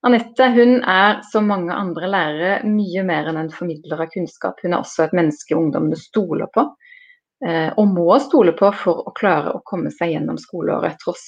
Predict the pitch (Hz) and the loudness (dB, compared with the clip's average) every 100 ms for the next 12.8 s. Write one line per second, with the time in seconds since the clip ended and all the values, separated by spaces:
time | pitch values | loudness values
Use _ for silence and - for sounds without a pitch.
0 | - 180 - 147 - - - 151 - - | -2 0 2 0 -4 -6 -8 -10 -12 -8
1 | - - - - - - - - - - | -2 -2 -2 -8 -6 -4 -4 -4 -8 -14
2 | _ _ _ _ _ _ _ _ _ 247 | _ _ _ _ _ _ _ _ _ 4
3 | 269 262 226 247 254 - 247 247 - 196 | 6 6 6 4 4 2 0 0 2 2
4 | - 196 165 269 440 - - 214 208 - | 2 0 2 2 0 -10 -2 0 0 0
5 | 208 202 226 247 240 202 175 240 302 - | 0 2 2 0 -2 -2 -2 -2 -4 -8
6 | - 202 190 156 _ - 190 - 175 160 | -10 -8 -8 -14 _ -12 -12 -10 -2 -2
7 | 147 185 - 170 165 160 160 - 269 - | -2 -6 -10 -8 -6 -6 -6 -2 -4 -4
8 | _ - _ _ _ 196 190 165 190 202 | _ -20 _ _ _ -4 0 2 2 0
9 | 202 - - - 156 156 156 - 180 320 | -4 -10 -10 -6 -4 -6 -6 -4 -2 -2
10 | - - - - 202 175 165 190 175 190 | -8 -20 -20 -8 -4 -2 -2 -4 -4 -2
11 | 147 143 165 175 147 - _ 156 147 - | -2 0 -2 -4 -6 -10 _ -4 -4 -2
12 | 170 165 147 - - - - | -4 -4 -6 -6 -8 -8 -8